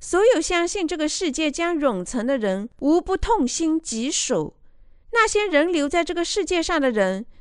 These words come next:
看到整个世界顷刻之间被神降下的七碗灾难毁灭时，无不哭泣悲哀，但他们所有的哭泣都无济于事，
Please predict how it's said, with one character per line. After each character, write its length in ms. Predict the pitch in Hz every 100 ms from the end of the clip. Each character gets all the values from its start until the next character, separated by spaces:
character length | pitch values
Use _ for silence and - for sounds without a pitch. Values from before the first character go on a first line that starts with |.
| -
看 220 | - 415
到 100 | 247
整 220 | 226 233
个 100 | 185
世 300 | 214 - 359
界 220 | 254 294
顷 440 | 196 - - 330 302
刻 240 | - 370
之 160 | 220 240
间 360 | 214 233 214
被 260 | 240 370 277
神 340 | - 208 185
降 280 | 214 359 277
下 160 | 262 226
的 100 | 160
七 220 | - 330
碗 200 | 294 165
灾 300 | - 262 240
难 320 | 247 285 240
毁 320 | - - 226 170
灭 320 | 208 302 190
时， 540 | - - 180 151 - - - - -
无 200 | 262 285
不 220 | 320 339
哭 400 | 311 - 330 277
泣 500 | 269 - 339 233 - - -
悲 300 | 277 269 247
哀， 400 | - 233 226 226 - - - -
但 180 | 427
他 160 | 349 392
们 160 | 381 370
所 240 | - 254
有 160 | 359 294
的 100 | 196
哭 280 | - 294
泣 340 | 277 - 330 254
都 180 | 285 294
无 240 | 214 190
济 240 | 202 311
于 200 | 208 160
事， 520 | 180 - 294 262 160